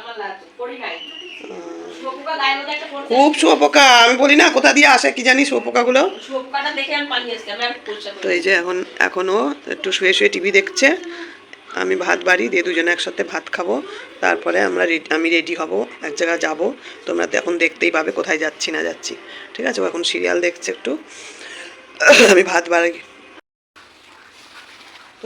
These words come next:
Speaker 2: বন্ধুরা, শুভ সন্ধ্যা তোমাদের সবাইকে। এখন বাজে পাঁচটা চৌত্রিশ। আর এই যে বন্যাকে তাড়িয়ে দিলাম, বন্যা চলে যাচ্ছে, বন্যাকে তাড়িয়ে দিলাম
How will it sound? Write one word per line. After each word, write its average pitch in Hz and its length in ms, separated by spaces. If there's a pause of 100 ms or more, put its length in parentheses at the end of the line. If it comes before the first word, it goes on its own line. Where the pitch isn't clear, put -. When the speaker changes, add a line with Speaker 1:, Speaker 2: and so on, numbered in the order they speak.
Speaker 2:
বন্ধুরা, 220 360 (340)
শুভ 214 160 (200)
সন্ধ্যা 220 340
তোমাদের 214 260
সবাইকে। 208 300
এখন 208 160
বাজে 208 200
পাঁচটা 190 300
চৌত্রিশ। 240 480 (580)
আর 190 120
এই 196 80
যে 202 60 (100)
বন্যাকে 196 400
তাড়িয়ে 202 280
দিলাম, 208 180 (380)
বন্যা 196 280
চলে 202 200
যাচ্ছে, 208 300 (880)
বন্যাকে 208 300 (240)
তাড়িয়ে 226 280
দিলাম 175 180